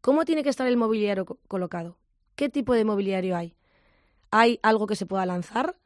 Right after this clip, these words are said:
¿El médico se puede quedar atrapado detrás de la mesa? ¿Tiene una vía de salida ante una posible agresión?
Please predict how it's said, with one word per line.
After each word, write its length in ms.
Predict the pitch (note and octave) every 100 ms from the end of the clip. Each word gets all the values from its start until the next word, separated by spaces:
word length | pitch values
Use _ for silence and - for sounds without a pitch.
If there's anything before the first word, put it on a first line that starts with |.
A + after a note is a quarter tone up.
| _ _ _ _ _
¿El 180 | A3 A3
médico 380 | G#3+ G#3+ A#3 C#4+
se 140 | C4+
puede 280 | A3+ A#3 A3
quedar 360 | G#3+ G#3 G#3 -
atrapado 720 | G3+ G3 F#3+ G#3 G3+ F#3+ F#3
detrás 340 | G3 F#3+ G3 F3
de 80 | F#3
la 120 | F3+
mesa? 340 | F#3+ - F4 - _ _ _ _ _
¿Tiene 180 | - C#4
una 180 | D4+ B3+
vía 180 | A#3 G#3
de 80 | G3+
salida 520 | G#3 F#3+ G3 G#3 G3
ante 160 | F#3+ F#3+
una 120 | F#3+
posible 280 | F#3+ F#3 F3+
agresión? 480 | F#3 F3+ G#3+ C#4+